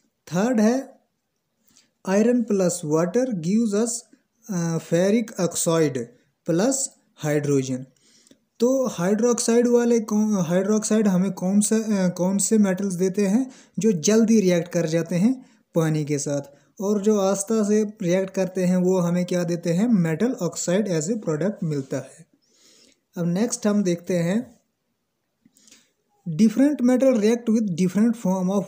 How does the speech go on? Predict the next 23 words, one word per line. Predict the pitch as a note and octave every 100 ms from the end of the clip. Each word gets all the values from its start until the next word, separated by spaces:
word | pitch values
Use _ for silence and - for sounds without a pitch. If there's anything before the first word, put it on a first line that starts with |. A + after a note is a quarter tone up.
| D3+
water। | D3 D3 D3 F3+
अब | F#3+
इसमें | A3 G#3+ A3+ B3
भी | A3+ B3
बहुत | G3+ F3 G3 G#3
सारे | G#3 G#3
मेटल | F#3 F#3 G3
जब | F#3 F3+
रिएक्ट | D#3 F3 -
करते | - F3 F3+ F3
हैं | E3 F3 F#3 _ _ _ _ _ E3+
वाटर | D3+ D#3+ F3 F#3+
के | F3
साथ | F3+ F3+
तो | F3+
हमें | E3+ G#3 F3
डिफरेंट | G3+ A3 A3
डिफरेंट | - G3 G#3 G#3+
फॉर्म्स | F3 F3+ G#3+ A3+ - _ _ E3+
देखने | D#3 E3+ F#3 G#3
को | C4 C4+
मिलती | F3 C#3+ D3+
है। | C3+ C3 -